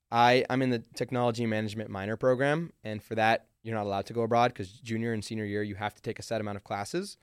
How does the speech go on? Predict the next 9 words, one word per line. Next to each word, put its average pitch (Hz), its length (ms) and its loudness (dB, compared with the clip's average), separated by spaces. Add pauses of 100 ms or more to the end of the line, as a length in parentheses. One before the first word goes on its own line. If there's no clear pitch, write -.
(360)
Um, 104 440 -2 (720)
and 110 160 -6
so 107 380 2 (1600)
I'm 117 140 0
not 127 160 0
gonna 120 160 -2
say 113 240 -2
that 107 100 0
I 101 140 0